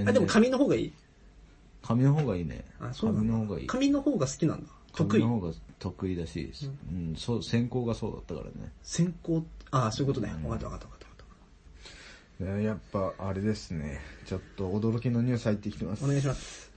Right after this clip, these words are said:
Speaker 2: 珍しいね、ヒーボーが。
Speaker 1: 博打ニュース。イエーイ。
Speaker 2: 博打ニュース？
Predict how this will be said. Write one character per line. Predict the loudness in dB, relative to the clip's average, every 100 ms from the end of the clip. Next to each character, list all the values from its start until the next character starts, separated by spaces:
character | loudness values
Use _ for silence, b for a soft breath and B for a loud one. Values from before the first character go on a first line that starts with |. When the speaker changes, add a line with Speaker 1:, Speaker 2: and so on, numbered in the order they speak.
| 2
Speaker 2:
珍 | 6 8 8
し | 8
い |
ね、 | 6
ヒ | 4
ー | 2
ボ | 2
ー | -2 0
が。 | 2
Speaker 1:
博 | 4 2
打 | 2 6
ニ | 6
ュ | 4
ー |
ス。 | 2 -4 -8 -8 2
イ | 6
エ | 6
ー | 4
イ。 |
Speaker 2:
博 | 0 -2 -8 -12
打 | -4 -2
ニ | 0
ュ |
ー | -2
ス？ | -4 -4